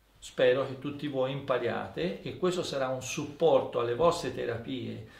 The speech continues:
in qualsiasi situazione voi siate, sia che siate degli sportivi, dei grandi patologici, delle persone normali,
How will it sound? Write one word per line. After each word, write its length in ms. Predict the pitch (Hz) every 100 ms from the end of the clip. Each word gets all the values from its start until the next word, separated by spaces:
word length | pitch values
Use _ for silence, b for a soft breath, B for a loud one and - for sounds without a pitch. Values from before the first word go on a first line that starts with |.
| B B B
in 200 | 139 131
qualsiasi 460 | 127 131 - 190 180
situazione 640 | - 131 123 - 156 131
voi 200 | 120 127
siate, 600 | 120 139 120 113 101 117
sia 260 | 113 147 135
che 100 | 127
siate 360 | - 127 123
degli 220 | 123 123 117
sportivi, 880 | 117 123 120 - 139 139 110 110 110 B B
dei 160 | 127
grandi 340 | 123 127 127 131
patologici, 880 | 123 120 135 127 143 139 110 135 120
delle 200 | 123 123
persone 400 | 127 120 135 127
normali, 840 | 127 123 120 135 151 127 117 113